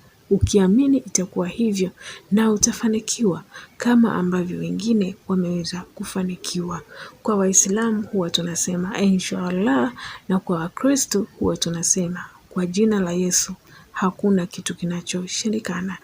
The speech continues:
Hakika wewe si mtu wa kawaida. Wewe ni mshindi.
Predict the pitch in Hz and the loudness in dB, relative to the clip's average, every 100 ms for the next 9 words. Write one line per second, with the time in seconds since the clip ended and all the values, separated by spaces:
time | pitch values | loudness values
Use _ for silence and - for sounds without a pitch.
0 | - _ - 190 226 - 185 - - - | -20 _ -10 -2 -2 0 -4 -6 -16 -18
1 | - - 180 185 180 165 - 170 165 - | -18 -8 0 4 4 4 2 0 -2 -6
2 | 180 - 180 180 190 190 196 - - - | -10 -8 -8 -4 -2 -2 -4 -8 -18 -20
3 | - _ 202 196 214 214 208 196 180 180 | -20 _ -2 4 6 8 8 6 4 2
4 | - 180 175 180 180 | 0 0 0 -4 -8